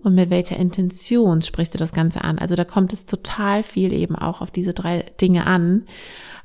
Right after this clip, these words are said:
Ähm, und bei einem Ultimatum ist es so, dass du tendenziell, und das ist auch so diese innere Haltung oder auch die Intention, andere kontrollieren möchtest. Und bei der Grenze ist es so, dass du, ähm, deine eigenen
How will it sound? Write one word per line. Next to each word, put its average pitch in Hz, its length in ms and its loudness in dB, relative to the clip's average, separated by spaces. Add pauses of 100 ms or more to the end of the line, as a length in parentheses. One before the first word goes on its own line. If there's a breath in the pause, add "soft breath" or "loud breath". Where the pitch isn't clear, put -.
(100)
Ähm, 185 560 4 (200)
und 240 260 4
bei 208 120 4
einem 185 240 4
Ultimatum 185 580 2
ist 170 100 -4
es 170 140 -4
so, 175 120 -2
dass 170 200 -4
du 185 360 2 (340)
tendenziell, 180 640 2
und 160 100 -2
das 160 120 -2
ist 160 40 -4
auch 147 180 -8
so - 100 -2
diese 170 200 -2
innere 170 380 -4
Haltung 170 340 -4
oder - 140 -6
auch 180 80 -10
die - 120 -8
Intention, 180 560 -2 (400 loud breath)
andere 202 280 4
kontrollieren 185 580 4
möchtest. - 460 -6 (1400)
Und 185 460 4
bei 175 200 4
der 180 120 2
Grenze 202 880 2
ist 165 140 0
es 165 140 -4
so, 202 340 -2
dass 180 260 -8
du, 175 380 -2 (100)
ähm, 170 640 0
deine 170 420 0
eigenen 170 460 0